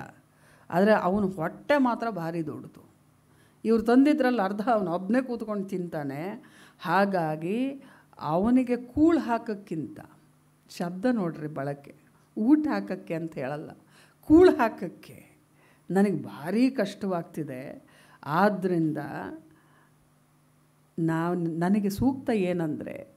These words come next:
ಅವನನ್ನ ಕಳಿಸ್ಬಿಡ್ತೀನಿ ಗಾಡಿ ಮೇಲೆ ಕೂರಿಸಿ. ಸ್ವಲ್ಪ ಕಷ್ಟವಾದ್ರೂ ತಪ್ಪುತ್ತೆ ನನಗೆ, ಊ-, ನನಗಾಗಲ್ಲ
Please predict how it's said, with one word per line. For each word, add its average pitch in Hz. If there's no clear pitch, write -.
ಅವನನ್ನ 269
ಕಳಿಸ್ಬಿಡ್ತೀನಿ 180
ಗಾಡಿ 151
ಮೇಲೆ 151
ಕೂರಿಸಿ. -
ಸ್ವಲ್ಪ 220
ಕಷ್ಟವಾದ್ರೂ 214
ತಪ್ಪುತ್ತೆ 170
ನನಗೆ, 127
ಊ-, 185
ನನಗಾಗಲ್ಲ 190